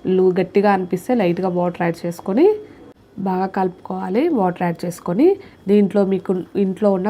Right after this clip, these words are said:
కూరగాయలన్నీ యాడ్ చేసుకోండి. పావు కప్ వరకు టమాటాలు, తర్వాత పావు కప్ వరకు స్వీట్ కార్న్ ముక్-, తర్వాత పావు కప్ వరకు క్యారెట్ ముక్కలు, తర్వాత పావు కప్ వరకు క్యాప్సికమ్ ముక్కలు, తర్వాత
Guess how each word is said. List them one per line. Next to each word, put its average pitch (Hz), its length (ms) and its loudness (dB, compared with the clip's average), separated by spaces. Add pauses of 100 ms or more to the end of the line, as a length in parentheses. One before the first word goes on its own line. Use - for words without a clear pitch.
కూరగాయలన్నీ 185 560 0
యాడ్ 175 200 -4
చేసుకోండి. 185 440 -4 (140)
పావు 180 220 0
కప్ 185 200 -6
వరకు 180 260 -2 (180)
టమాటాలు, 175 560 -2 (540)
తర్వాత 175 260 -4 (120)
పావు 180 200 -2
కప్ 185 200 -6
వరకు 180 320 -6
స్వీట్ 170 320 -4
కార్న్ 180 200 -4
ముక్-, 175 180 -10 (480)
తర్వాత 175 300 -4 (140)
పావు 185 220 -2
కప్ 185 200 -6
వరకు 185 200 -2 (120)
క్యారెట్ 175 360 -4
ముక్కలు, 202 320 -2 (280)
తర్వాత 170 300 -4 (100)
పావు 196 220 -2
కప్ 190 220 -4
వరకు 175 280 -6
క్యాప్సికమ్ 180 440 -8
ముక్కలు, 226 280 -2 (720)
తర్వాత 175 340 -2